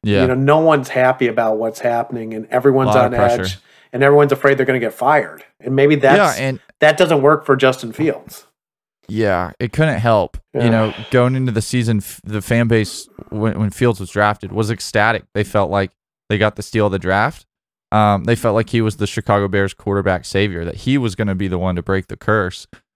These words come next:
Speaker 1: And I think it put the coaches in a tough spot because they go out there week one, they trot out a veteran quarterback who they believe, probably truly believe, gives them the best chance to win the game. And if he doesn't perform like Tom Brady out there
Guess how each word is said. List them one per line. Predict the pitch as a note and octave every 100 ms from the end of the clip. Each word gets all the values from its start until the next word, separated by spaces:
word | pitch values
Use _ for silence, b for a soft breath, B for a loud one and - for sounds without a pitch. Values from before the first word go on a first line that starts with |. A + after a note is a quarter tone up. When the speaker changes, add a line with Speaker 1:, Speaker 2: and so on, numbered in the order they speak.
| _ _ -
Speaker 1:
And | A2+ A2 - _ _ _ _ _ -
I | C3
think | - F#3+
it | -
put | - B2
the | A#2
coaches | B2+ C3+ - A#2
in | G#2
a |
tough | F#2+ G#2 F#2+
spot | - - F2 G#2 -
because | A#2 G#2+ G2+ F#2 - _ _ -
they | A#2+
go | A#2 A#2
out | A2+
there | - A2
week | G#2 G#2+ -
one, | G2+ G#2+ G#2+
they | G#2
trot | - G#2 G2+
out | G2+
a | G#2
veteran | G2 G2 G2+ G2
quarterback | - G2+ F#2+ G2+ G#2 -
who | G2
they | G2
believe, | G#2 G#2+ G#2 A2 G2 - _ -
probably | - A#2 C3+ C#3+ D3
truly | G2+ C3+ B2+
believe, | G#2+ G#2 A#2 A#2+
gives | G2+ G#2+
them | G#2 G2+
the | G2
best | G2+ G2+
chance | - G#2 -
to |
win | F#2+ G2
the | F2+
game. | F#2+ A2+ G#2 G2+ _ _ _ -
And | A#2
if | A2+
he | C#3+
doesn't | E3 C#3 A#2
perform | A2+ G#2 A2+ A2+ A2+ G#2+
like | F#2+ -
Tom | - A2 G#2+
Brady | F#2+ G2 A#2+ F#2
out | F2+ E2
there | F#2 F2+ E2+ F2+